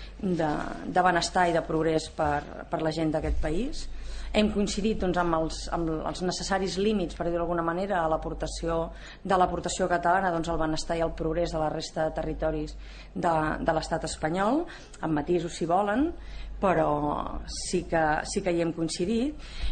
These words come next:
I una altra de les coincidències ha estat, doncs, que el Partit Popular de Catalunya també comparteix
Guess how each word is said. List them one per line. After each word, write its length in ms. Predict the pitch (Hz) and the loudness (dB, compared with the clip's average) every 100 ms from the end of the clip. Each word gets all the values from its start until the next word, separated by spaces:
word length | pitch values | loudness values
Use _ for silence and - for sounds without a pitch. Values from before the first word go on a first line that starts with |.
| - | 2
I 60 | 214 | 4
una 140 | 226 220 | 6 4
altra 160 | 214 | 4
de 80 | 196 | 4
les 140 | 190 - | 2 0
coincidències 640 | 190 180 202 208 208 214 | -2 0 2 2 0 0
ha 60 | 190 | -2
estat, 340 | - 196 196 | 0 0 2
doncs, 260 | 185 190 - | -2 -2 -4
que 120 | - 190 | 0 2
el 720 | - - - - - 185 180 | 4 4 2 0 2 0 2
Partit 260 | 180 208 190 | 0 0 -2
Popular 360 | 185 190 185 180 | 0 2 4 2
de 80 | |
Catalunya 560 | 185 185 208 220 220 233 - | 0 2 2 2 2 0 2
també 380 | 196 185 196 202 | 2 2 0 0
comparteix 720 | 208 190 185 180 202 202 247 | -2 0 0 2 2 2 0